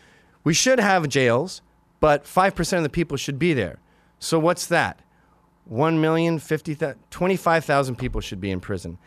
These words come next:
Not two point two fucking million. Okay? I'm trying to solve the world's problems here. And it's sort of like being an anarchist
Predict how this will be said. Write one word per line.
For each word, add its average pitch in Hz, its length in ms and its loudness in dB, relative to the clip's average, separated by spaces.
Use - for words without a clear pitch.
Not 180 400 -2
two 226 240 2
point 190 300 -4
two 170 220 -4
fucking 151 560 -6
million. 123 360 -2
Okay? 170 440 -2
I'm 180 140 0
trying 247 340 0
to - 100 -16
solve 180 680 -4
the 131 160 -6
world's 147 500 -6
problems 139 680 -6
here. 87 220 -12
And 160 300 0
it's 165 180 -2
sort 233 220 0
of 214 60 2
like 151 200 0
being 160 300 2
an 139 80 0
anarchist 151 640 -2